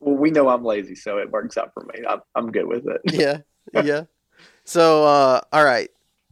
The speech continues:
Speaker 2: Um, Matt, g-, uh, just kinda get back into your, uh, that evening, 'cause that was really the,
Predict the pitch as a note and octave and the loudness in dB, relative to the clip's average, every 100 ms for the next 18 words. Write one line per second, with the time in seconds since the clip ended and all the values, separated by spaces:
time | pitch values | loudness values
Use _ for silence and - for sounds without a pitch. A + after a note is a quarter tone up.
0 | - D3 C3+ B2+ A#2 - _ - D3 C#3+ | -6 -2 -2 -2 -8 -16 _ -2 0 0
1 | C#3 D#3 - C#3+ C3+ C3 - D3+ D#3 C#3 | -4 -8 -6 -10 -10 -16 -10 -6 -2 -2
2 | B2+ C3+ C3+ C#3 C#3 C3+ B2+ A#2 _ _ | -2 -2 -2 -6 -4 -4 -4 -6 _ _
3 | _ _ - B2 C3 C3 C#3+ D3+ B2+ A#2+ | _ _ -12 -6 -2 -2 -2 -2 -2 -4
4 | C#3+ B2+ C3 B2+ B2 C3+ C3+ C3 A#2+ A#2+ | -4 -2 0 -2 -4 -2 0 -2 -2 -4
5 | A#2 | -6